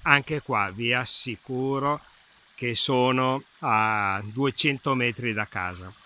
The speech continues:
Ormai conosco i sentierini nel bosco e so dove arrivare e come arrivarci. Per cui credetemi, dobbiamo rimanere in casa. Ne approfitto, qui non c'è in giro nessuno su Accoquo, ma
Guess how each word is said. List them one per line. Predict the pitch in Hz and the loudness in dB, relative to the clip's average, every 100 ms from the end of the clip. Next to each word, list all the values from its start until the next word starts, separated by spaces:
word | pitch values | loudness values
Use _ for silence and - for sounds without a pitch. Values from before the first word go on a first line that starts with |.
| - - | -20 -8
Ormai | 117 123 127 | 0 2 2
conosco | 120 113 117 - | 2 0 -2 -2
i | 104 | -2
sentierini | - 123 107 117 113 117 107 107 | 0 -2 -2 -2 0 0 0 -2
nel | 127 | -2
bosco | 117 110 113 - 104 | -2 -2 -2 -2 -4
e | 98 | -2
so | 92 123 117 - - - - | -2 2 0 0 -16 -20 -18
dove | 95 117 110 | -4 0 2
arrivare | 113 107 110 113 | 2 4 4 4
e | 117 | 2
come | - 101 101 | -2 -4 -2
arrivarci. | 101 98 87 85 - - - - - | -2 -4 -6 -10 -18 -20 -20 -20 -12
Per | - 131 | -2 -2
cui | - 135 139 131 | 0 0 0 -2
credetemi, | - 135 123 123 110 117 101 101 110 | -2 0 2 0 0 -2 -4 -6 -10
dobbiamo | 120 123 113 131 143 160 | -2 0 4 6 6 4
rimanere | 147 143 110 104 | 2 0 0 -2
in | 107 104 | -4 -8
casa. | 85 80 90 95 - - - - | -10 -10 -12 -16 -20 -20 -20 -4
Ne | 123 | 2
approfitto, | 131 147 151 131 123 113 | 2 2 0 0 -2 -4
qui | - 147 | -4 -2
non | 127 | 0
c'è | 113 117 | 0 -2
in | |
giro | 113 156 196 | -2 -2 0
nessuno | 131 117 - 113 98 98 92 | 0 0 0 -2 -4 -4 -8
su | - 101 | -6 -6
Accoquo, | 98 - 95 - 104 | -6 -8 -10 -10 -8
ma | 107 107 | -4 -4